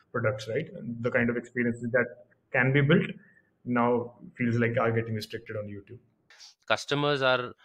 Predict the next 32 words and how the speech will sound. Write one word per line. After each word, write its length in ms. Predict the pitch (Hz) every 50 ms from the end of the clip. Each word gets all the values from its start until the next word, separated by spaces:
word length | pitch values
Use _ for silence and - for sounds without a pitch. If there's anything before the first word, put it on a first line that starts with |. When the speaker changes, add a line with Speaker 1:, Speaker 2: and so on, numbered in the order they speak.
| _ _ - _ _
Speaker 2:
uh, 380 | - 104 107 104 104 101 98 - - -
you 100 | 123 117
know, 160 | 117 113 107
really 500 | 104 98 104 107 117 123 139 143 143 127
looking 400 | 110 104 107 _ - 127 123 127
for 300 | - - - 117 117 113
an 120 | 113 104
experience. 960 | 98 95 - - - - 113 113 107 104 95 85 69 - - - - - - _ _ _ _ _ _ _ _
Um, 400 | - 98 98 95 95 92 92 - -
so 180 | - - 117
while 200 | 98 101 104 113
you're 180 | 127 135 127 117
watching 420 | 110 104 104 107 - - 131 123
a 60 | 117 110
video 580 | 101 107 101 110 113 117 117 117 117 113 107 _ _ _ _ _ _ _
and 280 | - 104 107 107 104 98
then 160 | 107 110 117
you 120 | 127 123 120
want 160 | 117 113 117
to 60 | 117
immediately 540 | 104 98 101 104 110 113 117 - - 120 107
ask 320 | 95 98 104 - - _
a 80 | 117 107
question, 680 | _ - 101 98 - - - 117 110 104 98 95 92 - _ _ _ _ _ _ _ _ _
uh, 520 | - 98 95 92 92 90 90 90 87 85 82 - - _ _ _
to 100 | - 113
kind 120 | _ - 101
of 80 | 98
solve 320 | - - - 107 101 104 107
your 140 | 107 107 104
problem, 720 | - - 98 92 95 95 98 104 101 98 95 92 90 90 _ _ _ _ _ _ _ _ _
um, 500 | 87 90 92 92 92 95 95 95 95